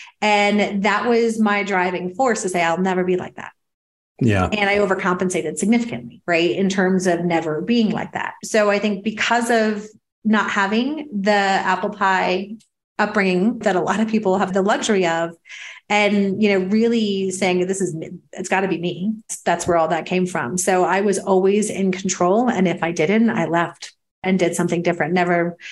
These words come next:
Speaker 1: you know, I changed eleven different major companies along the way,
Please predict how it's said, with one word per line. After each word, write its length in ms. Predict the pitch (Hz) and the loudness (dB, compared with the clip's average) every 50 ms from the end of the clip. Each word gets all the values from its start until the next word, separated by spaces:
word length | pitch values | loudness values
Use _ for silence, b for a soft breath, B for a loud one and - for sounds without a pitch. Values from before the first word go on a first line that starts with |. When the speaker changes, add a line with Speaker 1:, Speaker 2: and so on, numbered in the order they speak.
| B B B | B B B
Speaker 1:
you 80 | 208 | 0
know, 60 | 196 | 0
I 60 | 190 190 | 0 0
changed 580 | 190 233 226 226 220 220 214 214 - - - - - | 2 2 2 4 4 2 2 0 -2 -8 -12 -8 -2
eleven 420 | 165 185 190 202 202 196 208 208 202 | 0 2 2 2 2 2 2 2 2
different 540 | 190 185 185 - 180 175 175 180 175 - | 0 0 0 0 -2 -2 -2 -4 -6 -6
major 220 | 185 170 - - - | -8 -6 -6 -4 -2
companies 720 | - 269 262 240 262 262 262 254 254 254 240 226 233 233 - | 0 0 0 2 2 2 0 0 0 0 0 0 -2 -2 -2
along 300 | 208 220 220 214 220 220 | 0 2 2 2 2 2
the 60 | 220 | 2
way, 580 | 220 214 214 214 208 202 202 202 202 214 214 | 2 2 2 2 0 0 0 0 -2 -4 -8